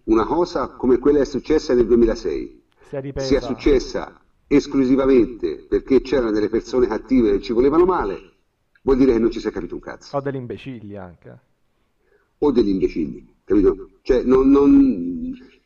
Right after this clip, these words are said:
Speaker 1: se, se, ora, di noi di Calciopoli, non io perché non amo parlarne, ma comunque molti, molti di noi s-,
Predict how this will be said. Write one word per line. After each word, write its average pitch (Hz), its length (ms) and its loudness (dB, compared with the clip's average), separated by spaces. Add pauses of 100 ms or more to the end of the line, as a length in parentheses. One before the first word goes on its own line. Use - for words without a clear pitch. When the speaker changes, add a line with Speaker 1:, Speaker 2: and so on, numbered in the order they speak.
Speaker 1:
se, - 560 0
se, - 320 -18
ora, 143 280 -2
di 131 220 -6
noi 165 180 6
di 147 80 4
Calciopoli, 127 800 -2
non 135 240 4
io 143 220 6
perché 110 240 -2
non 107 120 2
amo 120 160 0
parlarne, 92 480 -6
ma 117 160 -4
comunque 123 580 -2
molti, 127 580 2
molti 127 260 2
di 107 80 -2
noi 120 340 4
s-, - 160 -16